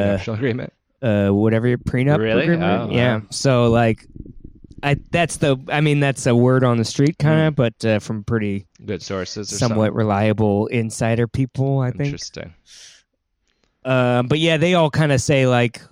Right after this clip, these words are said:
Speaker 2: "Oh, she supports him and they love each other." But, like, and even from the convention, there was some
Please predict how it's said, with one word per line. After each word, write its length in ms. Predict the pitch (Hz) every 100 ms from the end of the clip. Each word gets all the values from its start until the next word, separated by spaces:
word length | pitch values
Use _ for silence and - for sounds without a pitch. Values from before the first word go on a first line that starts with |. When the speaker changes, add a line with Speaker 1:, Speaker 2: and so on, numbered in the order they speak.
| _
Speaker 2:
"Oh, 140 | 196 202
she 280 | - 233 254
supports 520 | - - 175 202 -
him 200 | 220 202
and 120 | 165
they 160 | 190 196
love 220 | 185 175
each 180 | 180 196
other." 460 | 180 185 180 - - _ -
But, 160 | 147
like, 340 | 139 131 123 - _ _ _ _ _ _ _ -
and 200 | 151 165
even 320 | 170 175 165
from 180 | 180 165
the 100 | 151
convention, 520 | 147 143 214 156 147
there 120 | 135
was 140 | 131
some 480 | - 147 143 139 127